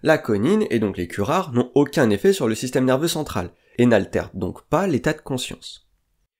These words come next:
C'est pour ça qu'à la différence de la mise à mort de Socrate, on administre en plus pendant les anesthésies un puissant sédatif, le plus souvent un dérivé de la morphine, qui permet une perte de conscience pendant la durée de l'opération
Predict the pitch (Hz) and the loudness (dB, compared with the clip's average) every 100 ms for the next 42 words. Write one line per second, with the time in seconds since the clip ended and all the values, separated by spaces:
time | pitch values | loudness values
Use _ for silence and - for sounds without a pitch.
0 | _ _ 117 110 98 - 202 185 117 107 | _ _ -2 0 0 4 4 6 4 4
1 | 147 170 160 165 143 110 107 113 110 113 | 0 0 2 4 4 4 4 4 4 4
2 | 98 85 95 - 175 214 - _ _ - | 2 -2 -8 -2 -2 -2 -10 _ _ 0
3 | 139 147 151 151 143 127 - 107 104 - | 4 4 2 0 0 -2 0 0 0 2
4 | 196 170 - - 127 117 98 104 98 - | 2 2 -4 2 4 4 4 2 0 -2
5 | 92 127 220 - 120 113 - 123 190 185 | -4 -2 -2 2 0 0 -4 -4 -2 0
6 | 180 165 165 - - _ _ _ _ _ | 2 2 2 -6 -8 _ _ _ _ _
7 | - 107 - 143 131 131 110 92 107 104 | 0 0 0 -2 2 4 4 4 0 2
8 | 101 92 90 - 190 226 - _ _ 226 | 0 -2 -6 0 2 2 -4 _ _ 0
9 | 226 - 127 113 117 170 - 120 - 196 | 2 4 4 6 6 4 2 -2 2 2
10 | 160 117 90 - 110 147 - 120 107 92 | 2 -2 -2 -2 0 0 0 -2 0 -2
11 | 85 117 139 98 104 95 - 180 | 0 2 4 2 -2 -10 -4 -2